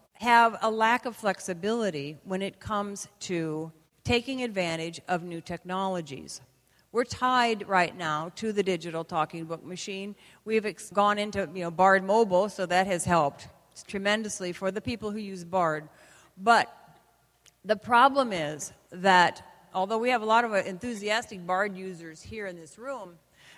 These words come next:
the percentage of the N L S population who actually uses Bard is, like,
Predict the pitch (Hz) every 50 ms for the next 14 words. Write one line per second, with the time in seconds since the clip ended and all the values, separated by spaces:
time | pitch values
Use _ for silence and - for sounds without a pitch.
0 | - _ _ _ _ _ _ _ _ - - 190 170 - - 208 196 - 285 311
1 | 359 359 220 185 156 120 - - - - - 202 185 170 160 160 165 170 156 143
2 | 196 214 247 240 220 180 151 131 - - - _ _ _ - 202 180 170 175 180
3 | 170 180 196 185 - 185 170 180 180 - - 180 185 214 220 - - 247 240 220
4 | 202 190 180 190 196 190 190 196 190 185 170 180 175 180 190 202 196 185 165 165
5 | 151 135 131 135